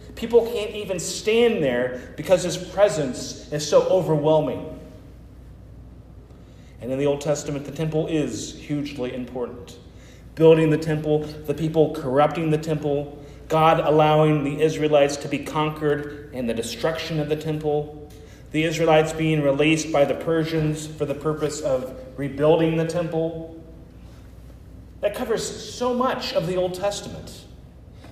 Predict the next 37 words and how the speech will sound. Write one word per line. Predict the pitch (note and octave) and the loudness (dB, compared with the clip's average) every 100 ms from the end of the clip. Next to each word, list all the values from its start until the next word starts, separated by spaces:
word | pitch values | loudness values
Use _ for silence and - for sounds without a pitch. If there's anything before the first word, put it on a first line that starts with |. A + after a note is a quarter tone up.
| - | -2
but | D3+ | 4
it | E3 | 8
ultimately | G3+ G3+ G3+ F#3 | 8 6 -2 -2
points | F3 F#3 F3 | -2 -2 -2
forward | - - F3+ C#3 G2 F2+ - - - | -4 0 0 0 -2 -6 -14 -18 -14
to | - | -6
an | F#3 | -2
even | F#3+ F#3+ F#3 | -2 -2 -4
greater | C#3 F3 F3+ F3 | -2 2 2 0
temple, | - C#3 A#2 F2+ E2 - - - | -2 -8 -8 -10 -12 -16 -12 -6
an | |
even | F#3 F#3 F#3+ E3+ D#3 | -4 -2 -2 -2 -6
greater | B2+ C#3+ D#3+ G3 E3+ C#3+ | -8 -2 0 0 0 -2
example | C#3 C3 B2+ A2 G#2 G2 - | -4 -6 -8 -8 -10 -10 -6
of | C3+ | -6
the | - | -4
presence | - D#3 D#3 D3+ | 4 4 4 -4
of | D#3 | -2
God | - C3+ C3 C3+ | 2 4 4 0
with | C3+ | -4
his | C3+ | -6
people, | - B2 - E2+ D#2+ - - - - - - - | -10 -12 -10 -12 -14 -18 -20 -20 -20 -20 -20 -16
Jesus. | - D#3 C#3+ - D3 - - - - - - - - - - - - | -6 -2 -2 -4 -10 -12 -14 -14 -16 -20 -20 -20 -20 -20 -20 -20 -18
At | |
the | - | -10
beginning | B2+ D3+ D3+ | -4 0 2
of | D3 | 2
John | D3+ D#3 D#3 D3+ | 2 4 4 4
one, | D3 D3+ D#3+ - - - - - - - - | 4 4 0 -4 -10 -14 -18 -20 -20 -20 -4
where | C#3+ | -2
it | D3 | 0
talks | F3 D#3+ - | 0 -2 0
about | D#3 C#3+ | 0 0
Jesus, | - C#3+ D3 D#3+ D#3 - - - - - - - - | -2 -4 -2 -2 -2 -6 -10 -14 -18 -20 -20 -16 -6
and | |
it | D3 | -4
says, | C#3+ D#3 D3+ - | 2 2 2 0